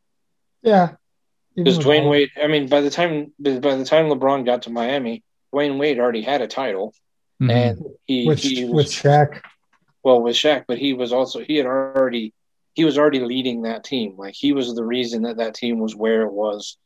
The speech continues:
Speaker 2: that, that LeBron would want to even go there. Chris Bosh was a really,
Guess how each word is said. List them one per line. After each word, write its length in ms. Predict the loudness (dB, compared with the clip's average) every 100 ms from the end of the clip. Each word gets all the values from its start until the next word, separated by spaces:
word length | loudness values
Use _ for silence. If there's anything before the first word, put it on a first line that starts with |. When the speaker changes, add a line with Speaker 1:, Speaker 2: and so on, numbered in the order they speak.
| _ _
Speaker 2:
that, 340 | -2 0 0 -4 _ _ -10
that 220 | -10 -10 _
LeBron 380 | -8 0 2 2
would 140 | -2 -4
want 200 | -2 -2
to 40 |
even 200 | -4 -8 -4
go 200 | 0 0
there. 220 | -4 -12 _ _ _ _
Chris 240 | 2 2 2
Bosh 640 | 2 2 2 0 -4 -10 -18 _ _ _ _ _
was 220 | -4 -2
a 100 | -4
really, 640 | -4 -4 -2 0 -2 -6